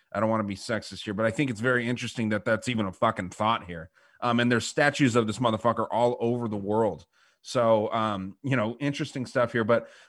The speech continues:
let's get into Elizabeth, man. So, um, her name comes from Elizabeth Bathory, who is, uh, a cousin of the Dracul family. So again, we're seeing the intermarrying, the interbreeding between, uh,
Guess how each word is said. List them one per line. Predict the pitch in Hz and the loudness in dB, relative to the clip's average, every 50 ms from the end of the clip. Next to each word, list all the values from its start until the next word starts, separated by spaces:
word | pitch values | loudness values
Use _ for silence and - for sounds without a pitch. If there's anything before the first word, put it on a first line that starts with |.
| _ | _
let's | 151 147 - | 0 0 0
get | - 214 | 0 0
into | 208 196 185 | 2 4 6
Elizabeth, | 170 165 170 156 143 135 120 113 120 | 6 6 6 4 4 2 -2 0 0
man. | 123 120 123 120 | 0 0 0 0
So, | - 160 139 135 - | 2 2 2 2 2
um, | 139 139 131 123 123 127 | 2 2 2 2 2 0
her | 117 117 151 | 0 0 2
name | 147 160 190 226 | 2 2 0 0
comes | - - 196 185 185 - | 0 0 2 2 2 2
from | - 190 160 | 0 2 2
Elizabeth | 143 139 143 143 - 143 135 127 104 98 | 4 4 4 4 4 2 0 0 -2 -2
Bathory, | 104 - 117 120 139 139 - - 120 101 92 90 98 - - _ _ _ _ _ _ _ | -2 0 2 2 2 0 -2 -4 -4 -4 -6 -8 -10 -16 -20 _ _ _ _ _ _ _
who | 156 147 139 147 143 | 4 6 6 6 4
is, | 123 151 139 135 131 127 117 - - | 2 2 2 2 2 0 -2 -2 0
uh, | 131 120 117 117 - | 0 2 2 2 0
a | 113 117 | -4 -4
cousin | - - 233 254 269 - - 117 110 107 - | 0 2 4 4 4 4 0 -2 -2 -2 -2
of | 127 113 107 | -2 -2 -2
the | 113 101 | 0 0
Dracul | 107 113 107 104 - - 113 101 | 2 2 2 2 0 -2 -4 -2
family. | - - 107 98 98 98 98 | -2 -2 -2 -2 -2 -4 -6
So | - - 147 135 110 | -4 -4 -2 -2 -2
again, | 131 127 113 - 175 202 220 175 123 | -2 -4 -2 -2 -2 0 0 -2 -2
we're | 107 107 107 | -4 -4 -6
seeing | - - - 135 139 170 202 202 226 196 | -6 -6 -4 -4 -2 -2 -4 -6 -8 -6
the | - 185 156 - 131 | -4 -6 -4 -4 -2
intermarrying, | 131 143 151 - 175 160 147 147 139 139 156 165 156 117 92 92 92 | -4 -4 -2 -2 -4 -2 -2 -2 -2 0 0 -2 -2 -4 -4 -6 -10
the | 95 - | -10 -10
interbreeding | 110 123 139 139 - 196 160 143 165 170 185 156 113 65 - - _ _ _ _ _ _ _ - | -8 -8 -6 -4 -4 -4 -2 0 0 0 0 -2 -6 -8 -10 -14 _ _ _ _ _ _ _ -2
between, | 139 131 - - 151 143 139 135 131 127 117 - _ _ _ _ _ - | -2 -2 0 0 0 0 0 0 -2 -4 -6 -10 _ _ _ _ _ -2
uh, | 123 117 110 107 104 104 104 101 | 0 0 2 0 0 0 -2 -2